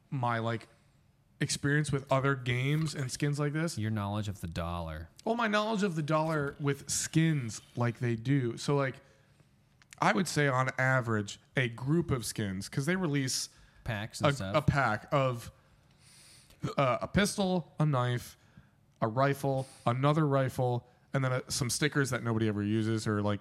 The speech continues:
Speaker 1: sprays that nobody ever really uses. And that's it. So you get, like, seven, eight, nine items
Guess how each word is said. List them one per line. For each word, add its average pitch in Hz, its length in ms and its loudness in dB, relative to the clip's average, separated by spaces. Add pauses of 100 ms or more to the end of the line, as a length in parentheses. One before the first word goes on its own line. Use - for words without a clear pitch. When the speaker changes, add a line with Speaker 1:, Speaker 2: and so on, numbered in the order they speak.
(140)
Speaker 1:
sprays 113 440 0
that 120 100 -6
nobody 110 300 0
ever 104 120 -2
really 104 220 2
uses. 107 320 -2 (420)
And 123 240 -2 (100)
that's 127 200 -2
it. 104 140 -8
So 208 200 0
you 226 120 -4
get, 269 140 0
like, 185 240 -2 (480)
seven, 170 340 2
eight, 165 160 0
nine 147 200 2
items 151 440 0